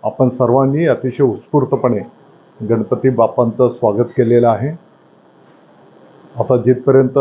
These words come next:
आपल्या विभागाचा विषय आहे, तर, अ, येणाऱ्या काळामध्ये या राज्यातील गरीबातल्या गरीब कुटुंबाच्या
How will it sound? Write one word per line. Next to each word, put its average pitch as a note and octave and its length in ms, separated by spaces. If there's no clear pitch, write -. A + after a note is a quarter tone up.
आपल्या B2 260
विभागाचा B2 640
विषय A#2 300
आहे, B2 300
तर, B2 440
अ, A#2+ 40
येणाऱ्या B2+ 400
काळामध्ये B2+ 680
या C3+ 220
राज्यातील C3 800
गरीबातल्या C#3+ 600
गरीब C3 320
कुटुंबाच्या C3 880